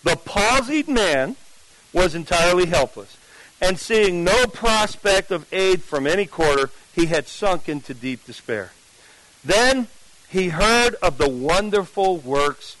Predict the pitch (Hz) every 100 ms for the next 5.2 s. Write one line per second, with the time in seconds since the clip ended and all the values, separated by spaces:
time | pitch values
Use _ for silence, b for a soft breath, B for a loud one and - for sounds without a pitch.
0 | 135 120 104 110 92 85 - - - -
1 | _ b b b b b b - 226 240
2 | - - 262 247 180 139 160 - 214 220
3 | 185 - - - 170 165 - 220 190 226
4 | 226 185 160 208 208 214 202 202 185 233
5 | 202 127